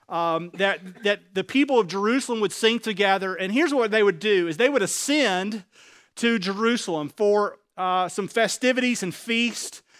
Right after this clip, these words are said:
And a-, as they would ascend, a lot of people would say, well, they would sing these songs. I think that you could make evidence that they would sing them while they were there, enjoying festivities and the feast together. He-, here's what I want you to picture. I want you to picture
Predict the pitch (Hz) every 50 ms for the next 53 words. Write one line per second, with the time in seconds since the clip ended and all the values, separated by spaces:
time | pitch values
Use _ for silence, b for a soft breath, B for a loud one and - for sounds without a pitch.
0 | b b b b 214 214 220 226 220 214 220 202 202 226 226 208 226 247 262 262
1 | 226 185 - - - 277 285 277 247 226 214 208 196 208 220 233 233 202 247 247
2 | 220 208 190 - 233 220 208 202 202 185 196 214 214 196 170 - - - - 233
3 | 240 240 220 208 214 190 - - - 214 214 208 214 214 208 202 185 160 190 226
4 | 277 302 - - 226 226 226 220 - b b b b b b - 208 202 214 254
5 | - 220 196 208 220 220 214 220 - _ _ _ - - 196 220 226 226 208 208
6 | 190 - 202 165 196 208 202 190 180 - - - 233 233 233 226 196 202 196 175
7 | 170 170 175 185 196 202 208 208 202 196 190 180 175 175 160 170 185 220 214 165
8 | 202 202 190 175 175 165 156 147 202 214 226 220 214 - - 214 202 - - 233
9 | 214 214 214 214 214 208 180 170 180 170 147 - - 226 226 220 202 - - 226
10 | 196 196 208 208 208 208 202 202 202 B B B B B B - 262 233 233 269
11 | 349 302 320 285 262 254 247 254 254 233 196 208 - - 233 226 220 - 196 180
12 | 196 240 277 302 320 285 240 - - - 247 247 233 233 - - 196 185 180 175
13 | 170